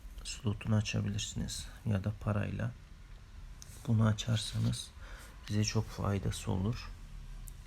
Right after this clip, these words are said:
Kapsülleri biriktirin, boş yere harcamayın. İlerleyen zamanlarda kapsülle alabileceğiniz güçlü kahramanlar gelecek. Onlar için kullanabilirsiniz.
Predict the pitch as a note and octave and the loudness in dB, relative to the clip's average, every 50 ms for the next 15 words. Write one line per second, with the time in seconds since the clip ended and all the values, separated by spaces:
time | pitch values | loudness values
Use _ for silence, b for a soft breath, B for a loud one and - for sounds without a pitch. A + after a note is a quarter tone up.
0 | - - - A2+ A2 - - - G#2+ G#2 G#2+ G#2 G2+ A2 A#2 A2 G#2 G2+ G#2+ - | -8 -4 -2 -2 -2 -2 -2 -2 0 2 4 4 4 4 4 2 2 0 0 -2
1 | - - A2+ A2+ A2 A2+ A2+ A2 A2 G#2+ - - A2+ A2 G#2 G2+ G#2 G#2+ A2 - | -4 -4 0 0 2 2 2 2 0 0 -2 0 0 2 2 2 0 -2 -2 -2
2 | G#2+ G2+ G2 G2+ G#2+ A2 A#2+ - - - - - - - B B B B B B | -2 -2 0 0 0 0 -2 -4 -10 -12 -14 -14 -14 -14 B B B B B B
3 | B B B B B B B B B - C#3 A2+ A2 A2+ A2+ A2 A2+ A#2+ A#2+ A2+ | B B B B B B B B B 0 2 4 6 6 6 6 6 6 4 4
4 | A2 A2+ A2 A2 A2 G#2+ G#2+ G#2+ G#2+ G#2+ G#2+ G#2+ A2 A2 A#2 - - - - - | 4 4 4 4 4 4 4 4 4 4 4 4 2 2 0 0 -4 -12 -16 -16
5 | - - - - - - - - - - - - - - - - A2+ G#2+ - - | -14 -12 -12 -12 -12 -12 -16 -16 -16 -14 -14 -14 -14 -10 -4 -2 -2 -2 -2 -2
6 | - - G#2+ G2+ G#2+ A2 G2+ G2 G2 G#2 G#2 G#2 G2+ G2+ G#2 - - A2 G#2+ A2+ | 0 2 2 2 2 2 0 0 0 0 -2 0 -2 -2 -2 -2 0 2 2 2
7 | A#2+ A#2 - - - - - - - - G2 - - - - A2 - G#2 G2 F#2 | 2 0 -2 -6 -8 -10 -12 -10 -4 -4 -4 -4 -4 -6 -6 -2 0 0 0 2
8 | - G#2 G#2 G#2 G#2+ G#2+ G#2 G#2 G2+ G2+ G2+ G2 F#2+ G2 G2+ F#2+ - A#2 A#2+ - | 2 2 2 4 4 4 4 4 4 2 0 -2 -2 -2 -2 -2 0 -2 -2 -2
9 | - - - - - - B B B B B B B B B B B - - B2+ | -6 -10 -12 -14 -14 -14 B B B B B B B B B B B -6 0 2
10 | A2+ A2+ A2+ G#2+ G2+ - - - A2+ A2 A2 - - A#2 G#2+ A2 A2 G#2+ G#2+ G#2+ | 4 4 6 4 4 2 0 0 0 0 0 -2 -4 -2 2 2 4 4 4 2
11 | G#2 G#2 G2+ G2+ G#2+ - - - - G#2+ A2 - - - - | 2 0 -2 -2 -2 -2 -2 -2 -2 -2 -2 -2 -4 -6 -8